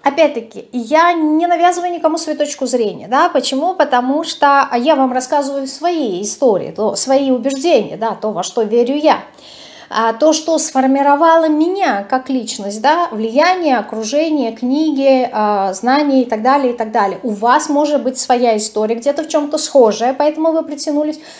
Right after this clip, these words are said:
может быть своя. Я ни для кого не являюсь кумиром, я, например, а, отрицаю, именно поэтому я всегда говорю, что я не учитель, но я делюсь,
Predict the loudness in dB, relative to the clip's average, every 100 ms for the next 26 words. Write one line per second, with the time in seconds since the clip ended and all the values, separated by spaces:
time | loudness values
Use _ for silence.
0 | -10 0 4 6 6 4 0 -4 -4 -2
1 | -2 -8 -14 -20 -18 -4 2 2 2 -6
2 | -2 -2 -2 -2 -4 -2 -4 -4 -10 -8
3 | -4 -2 -2 -4 -2 -2 -4 -4 -2 0
4 | 0 0 0 0 0 -2 -2 0 0 0
5 | -2 -4 -4 -4 -4 -6 -8 -4 -4 -2
6 | -6 -8 -4 -2 -2 -4 -6 -6 -4 0
7 | 4 4 6 4 4 0 0 -2